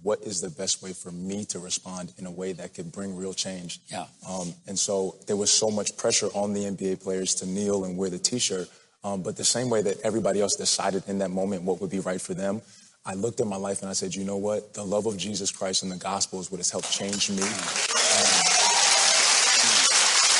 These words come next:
Speaker 1: yeah. And, and that, that is the message that I wanted to stand up and share, um, that we're all on the same playing field, that we all fall short of God's glory.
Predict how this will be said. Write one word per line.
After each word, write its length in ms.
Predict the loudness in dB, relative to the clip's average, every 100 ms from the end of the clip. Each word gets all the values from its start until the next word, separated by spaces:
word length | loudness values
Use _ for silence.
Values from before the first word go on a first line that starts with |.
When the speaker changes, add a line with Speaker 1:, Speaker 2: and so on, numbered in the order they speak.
| 4 4 4 4 4 4 4 4
Speaker 1:
yeah. 180 | 4 4 4 4 4 4
And, 120 | 4
and 140 | 4 4 4 4 4 4 4 4 4 4 4 4 4 4 4 4 4 4 4
that, 180 | 4 4 2 0 0 0
that 200 | 2 4
is 200 | 4 2
the 80 | 2
message 400 | 2 2 2 0
that 100 | 0
I 80 | 0
wanted 300 | 0 -2 -2
to 80 | 0
stand 280 | 0 -2 -4
up 140 | -6
and 140 | -4
share, 340 | -2 -2 -6 -10 _ _
um, 220 | -10 -8
that 280 | -4 -4 -4 -8
we're 160 | -6
all 240 | 0 0 0
on 80 | 0
the 80 |
same 260 | -2 -2 -4
playing 300 | -6 -6 -6
field, 240 | -6 -6
that 80 | -6
we 140 | -8 -4
all 200 | 0 0
fall 220 | 0 -4
short 200 | -4 -4
of 60 | -8
God's 240 | -8 -8
glory. 360 | -8 -12 -10 -12